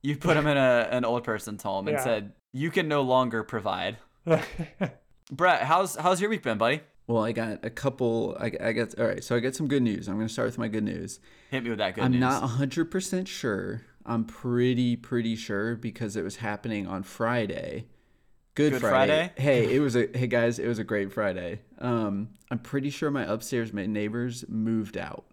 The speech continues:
Speaker 1: Oh,
Speaker 2: <gasps>
Speaker 1: dude, that's huge.
Speaker 3: I'm pretty sure. Okay,
Speaker 1: That's
Speaker 3: so,
Speaker 1: massive.
Speaker 3: yeah, they were, like, moving stuff on Friday morning, and I was
Speaker 1: L-
Speaker 3: like, "This is a great day."
Speaker 2: Was
Speaker 3: And,
Speaker 2: it
Speaker 3: like,
Speaker 2: different
Speaker 3: just keep
Speaker 2: from their,
Speaker 3: going.
Speaker 2: their normal moving of things?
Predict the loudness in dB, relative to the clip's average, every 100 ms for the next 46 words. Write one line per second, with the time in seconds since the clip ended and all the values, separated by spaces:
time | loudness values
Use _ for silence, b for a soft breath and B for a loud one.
0 | -10 4 8 10 10 10 10 8 8 10
1 | 10 10 10 10 8 10 10 8 8 8
2 | 10 10 10 8 6 -2 -2 0 2 2
3 | -2 -2 2 4 4 2 -2 -2 -2 -2
4 | -4 -4 -2 0 2 2 2 4 4 4
5 | 2 2 2 4 2 2 2 2 2 2
6 | -2 0 2 4 4 0 -2 -4 -2 -6
7 | -2 0 0 0 0 -2 -2 -4 -4 -4
8 | -2 -2 -4 -6 -6 -6 -6 -6 -2 -2
9 | -2 0 0 0 -2 0 2 2 2 2
10 | 2 0 2 0 2 2 2 0 -2 -6
11 | -4 -4 -4 -6 -4 -4 -2 -2 -4 -4
12 | -6 -4 -6 -4 -8 -12